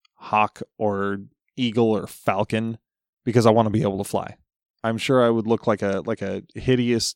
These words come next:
monster, and I'd probably get shot out of the sky with that. You know, there, there's some, there's some asshole with a gun out there that would go, <laughs> "Oh yeah,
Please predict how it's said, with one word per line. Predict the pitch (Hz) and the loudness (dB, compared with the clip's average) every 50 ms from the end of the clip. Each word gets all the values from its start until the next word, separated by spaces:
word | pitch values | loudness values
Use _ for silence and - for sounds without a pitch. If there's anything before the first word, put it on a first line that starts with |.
| _ | _
monster, | - - 107 107 107 104 104 107 110 - - - 107 | -14 -10 -6 -2 0 0 0 0 -2 -4 -2 -2 -2
and | 104 107 | 0 0
I'd | 107 104 - | -2 -2 0
probably | - 147 160 165 139 | 2 4 4 4 4
get | 139 135 | 2 2
shot | 110 - - 143 135 135 131 | 0 0 2 2 2 4 4
out | 135 135 131 | 2 2 2
of | 127 | 0
the | 127 | -2
sky | - - - 143 131 123 | -2 -2 -4 -2 -2 -2
with | 110 101 202 - | -2 -2 -2 -2
that. | - 131 113 104 - - | -2 -2 -2 -4 -6 -10
You | - 110 | -10 -8
know, | 104 98 | -8 -6
there, | 104 110 123 127 123 | -4 -2 -2 -2 -2
there's | 117 123 127 123 - | 0 0 -2 -2 -2
some, | - - 131 127 123 117 110 101 92 | -2 -2 -2 -2 -2 -4 -6 -8 -6
there's | - 120 120 - | -4 -4 -4 -2
some | - 135 127 120 | -2 -2 -2 0
asshole | 101 101 101 98 - - 101 98 98 | -2 -2 -2 -2 -2 0 0 0 0
with | 98 95 | -2 -4
a | 101 | -4
gun | 90 104 101 101 | -6 -4 -4 -4
out | 101 98 98 | -4 -4 -4
there | - 104 104 101 | -4 -4 -4 -4
that | 101 101 | -4 -6
would | 92 95 98 | -6 -6 -6
go, | 107 98 98 - | -4 -4 -4 0
<laughs> | - | 2
"Oh | 156 147 139 131 139 139 | 4 4 6 6 4 2
yeah, | 143 143 147 151 139 120 98 | 2 0 0 0 0 0 -2